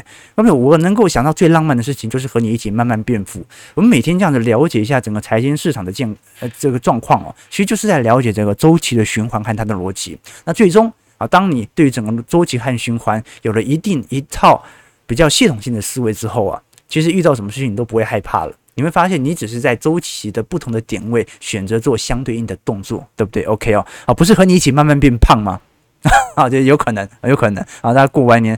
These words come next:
啊，不要吃太多啊！啊，这个稍微注重一下自己身体健康。观众有没有发现这两年戴了口罩之后啊，感冒真的比较少了？好，所以哦，这个注重自己的身体啊，然后卫生啊，其实是很重要的，好不好？OK 哦，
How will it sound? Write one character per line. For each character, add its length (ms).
啊， 80
不 80
要 60
吃 120
太 200
多 180
啊！ 160
啊， 80
这 80
个 140
稍 180
微 240
注 180
重 200
一 40
下 180
自 100
己 80
身 180
体 120
健 200
康。 260
观 120
众 60
有 60
没 40
有 60
发 180
现 180
这 120
两 220
年 240
戴 140
了 80
口 260
罩 160
之 140
后 180
啊， 160
感 180
冒 140
真 140
的 60
比 100
较 100
少 240
了？ 60
好， 100
所 140
以 80
哦， 180
这 120
个 160
注 220
重 260
自 180
己 160
的 140
身 260
体 260
啊， 280
然 100
后 80
卫 200
生 320
啊， 120
其 140
实 60
是 60
很 180
重 200
要 140
的， 100
好 100
不 60
好？ 100
OK 340
哦， 120